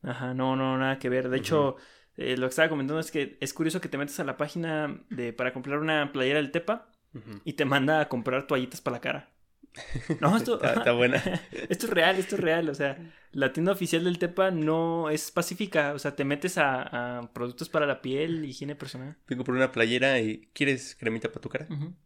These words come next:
Speaker 1: Y lo intenté relacionar. Dije, a lo mejor Pacífica es de Tepatitlán, ¿no?
Speaker 2: A lo mejor.
Speaker 1: Y, pues, no encontré la dirección de Pacífica. Y luego dije, bueno,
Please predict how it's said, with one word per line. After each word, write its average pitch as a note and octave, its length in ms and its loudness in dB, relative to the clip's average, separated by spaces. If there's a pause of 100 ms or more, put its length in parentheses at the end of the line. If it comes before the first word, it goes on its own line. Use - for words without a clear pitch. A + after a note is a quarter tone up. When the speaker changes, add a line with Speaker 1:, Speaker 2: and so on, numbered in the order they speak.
(440)
Speaker 1:
Y D3+ 80 -2
lo D3+ 80 2
intenté C#3 320 2
relacionar. D#3 560 4
Dije, B2+ 200 -4
a - 20 0
lo A#2+ 100 0
mejor B2 240 -4
Pacífica D3 720 0
es C3+ 160 -4
de C#3+ 320 0
Tepatitlán, C#3+ 640 2
¿no? G3 320 -4 (160)
Speaker 2:
A B2 60 0
lo A2 100 -2
mejor. A2 480 -4
Speaker 1:
Y, G#2+ 300 -8
pues, - 180 -12
no C3+ 80 0
encontré F3 540 2
la A3 80 6
dirección C#3 340 2
de C3+ 60 0
Pacífica. B2 540 -4 (360)
Y A#2+ 100 -6
luego C3 240 2
dije, C3 300 -4
bueno, D#3 540 -2